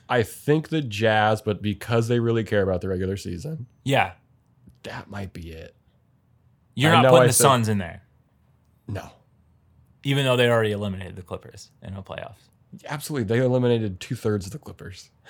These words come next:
Speaker 1: <laughs>
Speaker 2: I know, but this isn't the no Kawhi.
Speaker 1: Sure. All right. So now we have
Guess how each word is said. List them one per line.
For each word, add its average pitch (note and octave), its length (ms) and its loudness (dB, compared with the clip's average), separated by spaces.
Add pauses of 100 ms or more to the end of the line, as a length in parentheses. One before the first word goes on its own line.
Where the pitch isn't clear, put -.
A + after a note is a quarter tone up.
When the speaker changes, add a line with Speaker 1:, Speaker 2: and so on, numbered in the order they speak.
(340)
Speaker 1:
<laughs> - 360 -6
Speaker 2:
I E3+ 440 2
know, F3 160 8
but C#3+ 100 4
this F#3 140 6
isn't F3+ 180 6
the F#3 80 4
no F3+ 240 6
Kawhi. E3 580 4 (220)
Speaker 1:
Sure. G#3 460 6 (100)
All F3 60 4
right. C#3+ 200 8
So C#3+ 120 -2
now D3+ 160 6
we D3 80 6
have C3+ 440 4